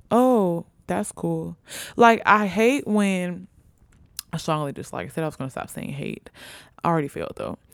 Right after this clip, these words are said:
I hate, I mean, I dis-, <laughs> I strongly dislike, um, when, like, for instance, I just went on a rant, um, the other day about this. Like, when there's, like, a bigger person, like a, like a,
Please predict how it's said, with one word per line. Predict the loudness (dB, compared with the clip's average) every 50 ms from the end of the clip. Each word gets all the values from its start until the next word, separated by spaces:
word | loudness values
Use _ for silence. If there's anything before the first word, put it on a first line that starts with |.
| _ _ -4
I | -2 0 0 0
hate, | 0 0 0 2 2 2 2 0 -2 -6 -8 -14 -16 _ -2
I | 2
mean, | 4 4 4
I | 4 2
dis-, | 2 6 8 8 8 8 4 0 -4 -6 -14 -16 -16 -16 _ _
<laughs> | -10 -8 -6 -6 -4 2 4
I | 4
strongly | 4 6 6 4 6 6 4 0 -2
dislike, | 0 0 0 0 0 0 2 2 2 2 0 -2 -2 -4 -6 -8 -12 -20 -20 _ _ _ -20 -20 -20 -20 -20 -20 _ _ 0
um, | 2 2 4 2 2 0 -2
when, | -4 -4 -2 0 2 2 2 2 0 -2 -4 -6 -8 -12 -18 _ _ _ _ _ _ _ _ _ _ _ _ -4
like, | 2 4 4 4 2 0
for | -2 2
instance, | 2 2 2 2 -2 -6 -6 -8 -8 -12 -14 -6 -2
I | 0 0
just | 0 2 2
went | 2 2
on | 2 2
a | 0
rant, | 0 0 0 0 0 -2 -4 -6 -10 -16 -18 -18 _ _ -6
um, | -4 -2 -2 0 -2 -2 -4 -6 -8 -8 -10 -12 -16 _ _ _ _ _ _ _ _ _ _ -8
the | -6 -4 -2
other | -2 -4
day | -4 -4 -6 -8
about | -8 -10 -12 -14 -12
this. | -10 -10 -10 -10 -10 -12 -16 -20 -20 -18 -18 -18 -20 -16 -8 -2
Like, | 0 2 2 2 0 -2
when | -4 -6 -4 -4
there's, | -4 -4 -4 -4 -6 -6
like, | -6 -6 -6 -6 -8 -12 -14 -10 -6
a | -4 -2 -2 -2 -2 -2 -4 -4 -4
bigger | -2 2 4 4 4 4 0
person, | -2 0 -2 -2 -2 -2 -4 -4
like | -6 -6 -4 -2
a, | -2 -2 -2 -4 -6 -6 -4
like | -4 -4 -4 -4
a, | -6 -8 -8